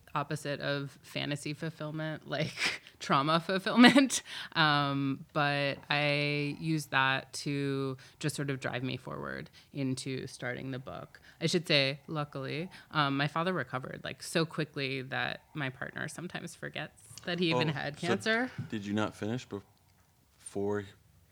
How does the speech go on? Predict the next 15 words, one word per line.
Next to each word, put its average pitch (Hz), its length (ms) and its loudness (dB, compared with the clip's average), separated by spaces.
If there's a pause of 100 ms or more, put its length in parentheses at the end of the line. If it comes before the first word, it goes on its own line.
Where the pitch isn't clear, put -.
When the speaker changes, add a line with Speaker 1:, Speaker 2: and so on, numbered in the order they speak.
Speaker 2:
it - 120 -4
Speaker 1:
He 240 80 6
Speaker 2:
went 254 100 8
Speaker 1:
got 285 120 10
Speaker 2:
into 208 100 6
Speaker 1:
better. 196 140 6
Speaker 2:
remission? 131 240 0
Speaker 1:
He 226 160 0
got 269 200 4
better, 175 460 4 (180)
and 175 160 6
I 170 80 8
was 170 100 2
still 156 220 -2
writing. 139 520 -4